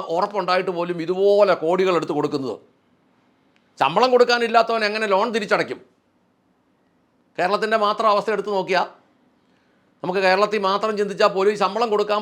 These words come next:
പോലും നിർവാഹമില്ലാത്ത, വരുമാനമില്ലാത്ത ഗവൺമെൻറ് ലോൺ എടുക്കുമ്പം ഈ ലോൺ എടുക്കുന്ന പലിശയ്ക്കകത്ത് നിന്നാണ് പലിശ ഇതിനടയ്ക്കുന്നത്. അപ്പോൾ ഇതൊരു കുറച്ചു കാലം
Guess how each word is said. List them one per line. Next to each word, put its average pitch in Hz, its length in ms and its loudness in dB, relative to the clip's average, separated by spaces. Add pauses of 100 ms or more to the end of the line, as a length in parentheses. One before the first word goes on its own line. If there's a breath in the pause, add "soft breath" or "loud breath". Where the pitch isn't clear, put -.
പോലും 208 280 -2
നിർവാഹമില്ലാത്ത, 196 640 0 (120)
വരുമാനമില്ലാത്ത 196 600 0 (100)
ഗവൺമെൻറ് 196 440 0
ലോൺ 190 160 4 (100)
എടുക്കുമ്പം 185 420 -2 (520 soft breath)
ഈ 190 180 -2
ലോൺ 196 300 4
എടുക്കുന്ന 247 340 2
പലിശയ്ക്കകത്ത് 208 560 0
നിന്നാണ് 190 200 0
പലിശ 190 240 -2 (100)
ഇതിനടയ്ക്കുന്നത്. 147 460 -2 (300 soft breath)
അപ്പോൾ 196 160 -2
ഇതൊരു 214 220 -4
കുറച്ചു 190 300 -2
കാലം 254 240 2